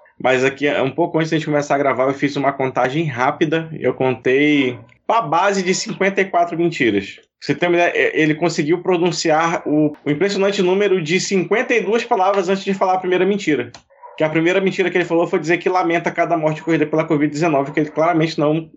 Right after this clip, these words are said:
<laughs> não lamenta, por, como ele já reiterou ao longo de todo o seu, de todo esse ano, né? Então ele começou com a primeira mentira aí no primeiro, segundo, te-, no quarto parágrafo da sua fala e seguiu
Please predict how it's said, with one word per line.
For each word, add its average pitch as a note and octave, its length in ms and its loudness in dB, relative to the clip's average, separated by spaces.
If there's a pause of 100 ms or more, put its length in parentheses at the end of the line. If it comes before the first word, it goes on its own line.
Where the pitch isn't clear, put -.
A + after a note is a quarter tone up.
<laughs> - 100 -14
não D3 240 2
lamenta, D#3+ 320 2
por, D#3+ 160 -6 (140)
como C#3+ 160 0
ele D3 120 2
já D#3 120 2
reiterou F3+ 640 2 (560)
ao A3 240 2
longo F#3+ 320 2
de F#3+ 100 -4
todo F3 200 0
o F#3 40 -6
seu, G3+ 400 2
de D#3+ 140 0
todo E3 260 2
esse F#3 200 -2
ano, B2 340 0 (180)
né? C3 240 0
Então D3 280 0
ele D#3 200 2
começou G3 640 0
com D3 100 0
a D#3 40 0
primeira F3+ 320 0
mentira E3 400 0
aí D3 100 2
no D3 340 0 (120)
primeiro, D#3+ 320 0
segundo, D3+ 260 0
te-, D#3+ 140 0
no D3+ 180 0
quarto F#3 340 -2
parágrafo F3 500 0
da D#3 120 0
sua D#3 200 -2
fala D#3+ 440 0
e G3 80 0
seguiu G3 500 0